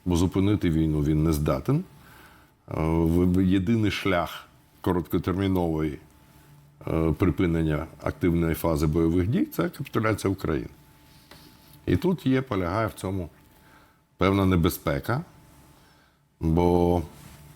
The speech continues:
с-, скажу відверто, оті просто якісь дитячі, абсолютно дитячі, не-,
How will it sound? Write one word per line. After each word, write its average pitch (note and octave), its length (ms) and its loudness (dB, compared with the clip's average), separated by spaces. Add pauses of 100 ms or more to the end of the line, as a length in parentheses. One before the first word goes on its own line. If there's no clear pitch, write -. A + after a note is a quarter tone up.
(760)
с-, - 180 -12
скажу G2+ 380 0
відверто, G#2 540 0
оті G2 460 -2 (400)
просто G#2 420 0
якісь F#2+ 460 0 (1120)
дитячі, F2 680 -2
абсолютно F2+ 580 -4
дитячі, F#2 580 0
не-, F2+ 280 2